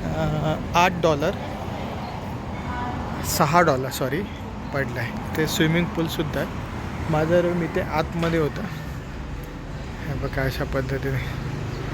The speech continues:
आणि तिकडे पाठीमागे बाथरूम, टॉयलेट वगैरे. भरपूर स्वस्त आहे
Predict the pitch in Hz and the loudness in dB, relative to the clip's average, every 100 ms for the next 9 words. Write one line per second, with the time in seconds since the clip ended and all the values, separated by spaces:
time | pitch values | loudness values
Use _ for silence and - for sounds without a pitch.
0 | - - - 147 147 147 - 156 160 156 | -4 -2 0 2 2 2 2 4 4 6
1 | 147 143 165 165 156 190 220 147 143 143 | 4 6 4 4 4 4 2 4 4 4
2 | 151 151 143 143 139 143 135 120 120 113 | 0 0 2 2 4 4 2 0 -2 -4
3 | - - - - - - - - - - | -6 -6 -6 -6 -6 -6 -4 -2 0 0
4 | - - - - - - - - - - | 0 0 0 0 0 -2 -2 -6 -6 -6
5 | - - - - - - - - - - | -8 -6 -6 -4 -6 -6 -6 -4 -4 -4
6 | - - 160 160 - 185 - 175 - - | -4 0 2 2 2 2 4 2 2 2
7 | 185 | 4